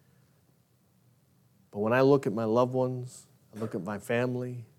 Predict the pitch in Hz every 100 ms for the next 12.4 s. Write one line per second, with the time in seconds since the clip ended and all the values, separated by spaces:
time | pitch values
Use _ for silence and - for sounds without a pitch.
0 | - 117 117 104 110 131 127 120 123 113
1 | 127 127 - 127 120 117 127 127 123 123
2 | 127 - _ _ _ _ _ _ _ _
3 | _ _ _ _ 101 101 87 92 - 117
4 | 113 113 120 117 - _ _ _ _ _
5 | _ _ _ _ _ _ _ _ _ _
6 | _ _ _ _ _ _ _ _ _ _
7 | _ _ _ _ _ _ _ _ _ _
8 | _ - - 117 123 131 117 131 123 131
9 | 127 - - _ _ _ _ _ _ _
10 | _ _ _ _ _ _ _ _ _ _
11 | - 143 - 95 107 98 - 101 87 101
12 | - 104 107 110